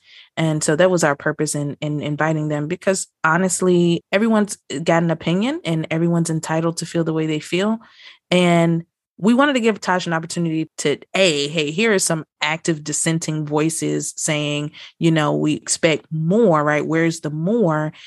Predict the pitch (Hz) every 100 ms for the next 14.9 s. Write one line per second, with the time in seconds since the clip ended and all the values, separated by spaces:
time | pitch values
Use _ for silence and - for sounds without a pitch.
0 | - - 165 165 180 175 165 156 151 156
1 | 151 - 156 156 156 147 151 156 - 147
2 | - 240 202 175 - - 151 - 143 143
3 | 139 135 - 156 160 156 165 165 156 147
4 | 151 151 147 147 196 220 240 226 185 202
5 | 196 180 160 165 175 156 156 147 156 151
6 | 151 170 180 170 151 160 165 156 151 160
7 | - - 165 160 139 147 - 160 147 143
8 | 135 - 151 170 165 175 165 156 170 156
9 | 143 160 147 143 143 160 151 - 147 143
10 | - 160 151 180 165 156 147 147 - 156
11 | - _ 156 151 139 - _ - - -
12 | - 165 165 165 156 156 165 175 165 160
13 | 160 151 - 190 180 156 - 151 - 143
14 | 156 151 151 151 151 143 156 151 151